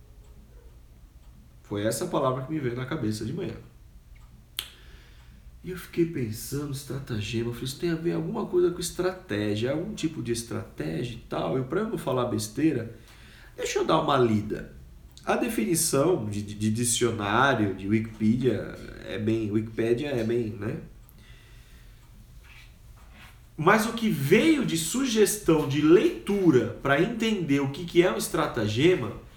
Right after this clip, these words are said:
que me chamou a atenção. Estratagema é um componente estratégico que se emprega em uma operação. É um tipo de uma estratégia, é um componente.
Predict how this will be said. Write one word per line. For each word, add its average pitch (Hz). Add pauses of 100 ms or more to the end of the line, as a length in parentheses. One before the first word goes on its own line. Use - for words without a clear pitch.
(260)
que 170
me 175
chamou 170
a 170
atenção. 185 (2500)
Estratagema 214
é 156
um 170
componente 196
estratégico 143
que 165
se 247
emprega 143
em 175
uma 208
operação. 202
É 139
um 165
tipo -
de 165
uma 175
estratégia, 160
é 120
um 123
componente. 160